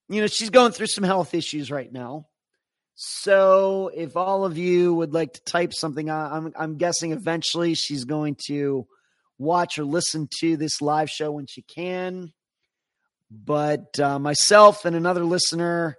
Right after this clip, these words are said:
and a listener were a little worried about her, and I was able to track down her sister, who said that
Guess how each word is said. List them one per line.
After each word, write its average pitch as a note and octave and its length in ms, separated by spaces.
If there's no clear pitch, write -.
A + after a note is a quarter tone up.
and D3 140
a - 20
listener D3+ 540
were D3+ 400
a D3 80
little E3 200
worried E3+ 340
about D#3 360
her, D#3 580
and C#3+ 160
I C#3+ 100
was D3 120
able F3 200
to D#3+ 40
track D#3 420
down D3+ 220
her C#3 120
sister, D3+ 680
who C#3+ 100
said C#3 380
that C3+ 160